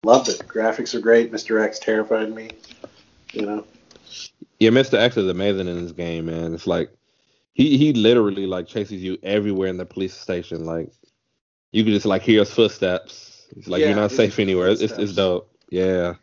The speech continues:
Speaker 1: Yeah, it's, you constantly hear them, and sometimes they're loud, and sometimes they're soft. And the louder they get, the, the more freaked out you get.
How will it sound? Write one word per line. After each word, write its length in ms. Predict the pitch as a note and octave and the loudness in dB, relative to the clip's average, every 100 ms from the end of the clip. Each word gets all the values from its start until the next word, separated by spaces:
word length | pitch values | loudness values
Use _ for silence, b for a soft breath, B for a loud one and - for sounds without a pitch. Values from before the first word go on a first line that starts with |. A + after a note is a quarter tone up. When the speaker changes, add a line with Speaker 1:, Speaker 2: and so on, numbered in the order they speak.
| - | -18
Speaker 1:
Yeah, 140 | A2+ | -18
it's, 420 | A2 G#2+ - - _ | -16 -16 -18 -20 _
you 200 | A2 G#2 - | -20 -20 -20
constantly 640 | - A2+ G#2+ - A2+ G#2 | -18 -16 -16 -16 -16 -14
hear 220 | G2 G#2 | -10 -10
them, 280 | G#2 G2+ G2+ | -10 -12 -16
and 160 | F#2 F2+ | -20 -20
sometimes 480 | - F#2+ G#2+ F#2 - | -20 -20 -20 -20 -16
they're 120 | F2+ | -14
loud, 360 | F#2+ G#2 G2+ G2 | -10 -8 -10 -12
and 100 | - | -18
sometimes 440 | G2+ _ G#2 - | -20 _ -20 -20
they're 120 | - | -20
soft. 480 | - A2 F#2+ F#2 - | -16 -14 -12 -14 -18
And 100 | _ _ _ _ _ _ _ _ - | _ _ _ _ _ _ _ _ -12
the 60 | |
louder 320 | G#2 G#2+ A2 G#2 | -8 -6 -8 -10
they 120 | G#2 | -12
get, 380 | B2 A#2+ - - | -10 -10 -10 -20
the, 140 | G2+ _ | -20 _
the 80 | - _ _ | -20 _ _
more 200 | A2+ G#2+ | -16 -16
freaked 340 | - A#2 G#2+ A2 | -14 -16 -12 -10
out 200 | G2+ F2 | -10 -14
you 80 | |
get. 300 | E2 G2+ - | -16 -14 -14